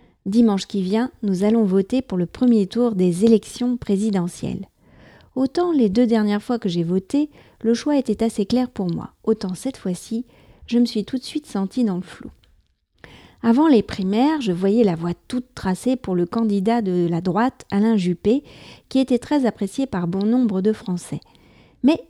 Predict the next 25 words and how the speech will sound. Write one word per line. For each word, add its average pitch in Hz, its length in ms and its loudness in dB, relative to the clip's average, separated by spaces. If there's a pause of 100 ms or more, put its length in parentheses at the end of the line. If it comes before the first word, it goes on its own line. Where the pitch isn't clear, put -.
ce - 220 -8
n'est 196 80 0
pas 220 160 2
lui 277 180 6
qui 262 140 0
a 214 60 6
été 202 180 2
choisi 214 320 -2
par 190 180 -2
les 190 140 2
militants. 208 540 0 (580)
Ce - 160 -6
fut 294 180 2
monsieur 247 340 4
Fillon, 202 460 -2 (460)
qui 269 160 -2
affirmait 214 640 -2 (120)
que 180 200 -2
s'il 220 220 0
était 202 200 2
mis 208 340 0
en 180 120 -2
examen, 202 500 0 (380)
il 233 160 4
renoncerait 214 580 0